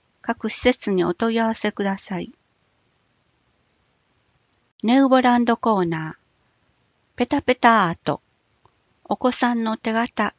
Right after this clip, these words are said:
足形で素敵なアート作品を作ってみませんか？三月四日木曜日、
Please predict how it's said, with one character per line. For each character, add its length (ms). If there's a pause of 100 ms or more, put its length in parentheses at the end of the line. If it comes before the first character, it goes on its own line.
(100)
足 260
形 300
で 240
素 140
敵 260
な 160
ア 40
ー 40
ト 120
作 300
品 240
を 60
作 220
っ 40
て 200
み 60
ま 120
せ 180
ん 80
か？ 240 (1800)
三 300
月 260
四 160 (100)
日 180
木 340
曜 240
日、 200